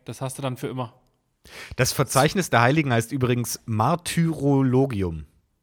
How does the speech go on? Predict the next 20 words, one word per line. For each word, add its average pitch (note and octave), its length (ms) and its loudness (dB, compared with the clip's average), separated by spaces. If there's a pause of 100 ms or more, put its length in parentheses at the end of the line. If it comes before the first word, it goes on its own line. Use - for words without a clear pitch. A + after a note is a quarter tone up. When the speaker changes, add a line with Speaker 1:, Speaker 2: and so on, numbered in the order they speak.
(260)
Speaker 1:
Guck - 200 -10
an. A#3 260 -2 (840)
Speaker 2:
Ja. G#2 200 -4 (220)
Speaker 1:
Das F3 180 -2
wusste F#3+ 260 -2
ich - 80 -10
nicht. A#2 320 -10
Speaker 2:
Das B2+ 120 2
ist, F3+ 140 -2
glaub F3 180 6
ich, E3 120 0
so E3+ 120 4
ein, E3 200 2 (380)
das C#3 140 2
hab E3+ 120 6
ich F3+ 120 0
gedacht, D3+ 480 0
ich - 200 -6
drop's - 360 2
mal, A#2+ 360 0